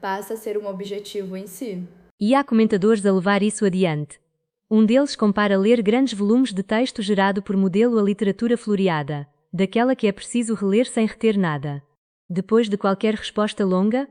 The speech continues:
Speaker 2: pede ao agente que volte atrás e comprima a linguagem do modelo à luz dos objetivos reais da tarefa,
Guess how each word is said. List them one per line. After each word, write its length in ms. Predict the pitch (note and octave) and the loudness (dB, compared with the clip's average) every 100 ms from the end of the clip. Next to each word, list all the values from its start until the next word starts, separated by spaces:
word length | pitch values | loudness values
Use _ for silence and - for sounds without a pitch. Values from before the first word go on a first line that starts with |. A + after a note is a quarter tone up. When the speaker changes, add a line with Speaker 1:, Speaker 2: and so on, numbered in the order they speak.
| _ | _
Speaker 2:
pede 220 | - B3 | -2 0
ao 140 | A3 G#3 | 2 0
agente 340 | F#3+ A3 C4 | 2 0 0
que 80 | - | -2
volte 300 | G3 G#3+ G#3+ | -2 0 0
atrás 400 | G3+ G3 G#3 A3+ | -2 0 -2 -2
e 40 | |
comprima 440 | A3 G3+ G3 A#3+ B3 | -2 0 0 0 2
a 20 | |
linguagem 540 | G3+ G3+ F#3+ A3 A3+ | 2 2 2 0 0
do 100 | A3 | 2
modelo 400 | G3+ G3 G#3 B3 | 2 2 2 2
à 60 | A3 | 0
luz 240 | G3 B3 | 0 -2
dos 160 | G#3 G3+ | -2 -2
objetivos 580 | G3+ F3+ G3 A#3 A#3 A#3 | -2 0 -2 -2 -4 -4
reais 340 | G#3 F#3+ A3 | -2 0 0
da 120 | G3+ | -2
tarefa, 580 | G3+ F#3+ D3+ C3+ D#3 C#3+ | -2 -2 -4 -6 -8 -10